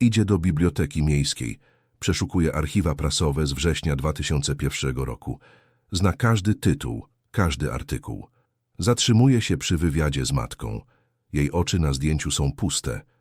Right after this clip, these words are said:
głos pełen błagania. Marta zamyka oczy. Wraca myślami do tamtego dnia. Kłótnia z matką, złość, której już nie pamięta.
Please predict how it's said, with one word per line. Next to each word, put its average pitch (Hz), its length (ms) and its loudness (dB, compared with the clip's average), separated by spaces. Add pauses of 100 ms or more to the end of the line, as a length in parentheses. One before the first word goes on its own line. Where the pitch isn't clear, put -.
(140)
głos 82 360 0
pełen 73 340 0
błagania. 62 580 -4 (440)
Marta 127 360 2
zamyka 80 420 0
oczy. 58 340 -8 (540)
Wraca 101 360 2
myślami 71 540 0
do 69 120 -4
tamtego 67 440 -4
dnia. 107 340 -6 (580)
Kłótnia 135 460 4
z 95 60 0
matką, 71 520 0 (300)
złość, 76 560 0
której 78 340 -2
już 69 220 -2
nie 73 120 0
pamięta. 67 560 -4